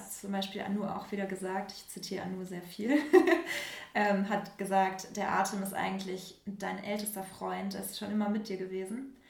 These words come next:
aber wir kümmern uns gar nicht um den.“ Und wir haben den immer dabei, ob du jetzt im Auto sitzt und dich grad richtig aufgeregt hast über irgendwas oder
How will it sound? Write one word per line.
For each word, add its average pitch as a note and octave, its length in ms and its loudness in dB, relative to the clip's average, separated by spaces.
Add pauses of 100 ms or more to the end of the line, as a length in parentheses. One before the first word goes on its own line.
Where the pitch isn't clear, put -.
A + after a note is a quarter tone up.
(300)
aber G3 260 0
wir F#3+ 360 0 (320)
kümmern A3 320 0
uns F3+ 160 -8
gar F#3 160 -6
nicht G3 180 -8
um G3 100 -6
den.“ G3 440 -6 (160)
Und G3 420 -2 (380)
wir G3+ 340 -2
haben G#3+ 120 4
den G#3 120 4
immer G#3 200 4
dabei, F#3+ 580 2
ob F#3+ 100 -6
du F#3 100 -4
jetzt F3+ 200 -6
im - 80 -8
Auto A#3+ 320 0
sitzt B3+ 340 -4
und G3 120 -4
dich - 140 -10
grad F#3+ 280 -4
richtig - 340 -4
aufgeregt B3+ 560 2
hast C#4 160 -2
über A#3+ 180 0
irgendwas B3 480 2
oder F#3+ 220 2